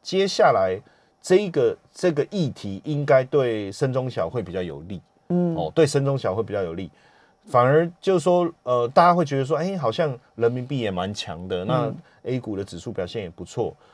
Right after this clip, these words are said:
Speaker 1: 但这个时候如果按照这个议题，我说以现阶段按照这个议题来看的话，可能上证五十一八零不是主轴啦。
Speaker 2: 嗯。
Speaker 1: 哦，主轴会是这个，这个议题，我还是强调，
Speaker 2: 嗯。
Speaker 1: 就是以这个议题为主轴的话，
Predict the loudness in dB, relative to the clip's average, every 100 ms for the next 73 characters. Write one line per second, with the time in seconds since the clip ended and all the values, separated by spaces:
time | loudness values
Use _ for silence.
0 | _ 2 4 6 6 6 4 2 2 2
1 | 0 4 4 8 6 6 -2 -4 -6 -8
2 | -6 -4 -4 -2 -2 -2 -2 -2 -2 -4
3 | 0 0 0 -4 -8 -10 -10 -10 -10 -6
4 | -6 -4 -2 0 0 -4 -20 _ _ _
5 | -4 -2 -2 -2 -6 0 2 4 2 0
6 | -4 -8 -4 0 0 0 -6 -10 -12 -12
7 | -12 -14 -14 -16 -16 -20 _ -4 -2 -2
8 | -4 -6 -4 0 4 4 6 2 2 -6
9 | -8 -8 2 4 4 _ -4 -2 -2 -2
10 | -4 -6 -2 -2 -2 -4 -2 -2 -2 -4
11 | -2 -4 -6 -4 -2 -2 -4 -4 -4 -4
12 | -6 -8 -8 -4 -2 -4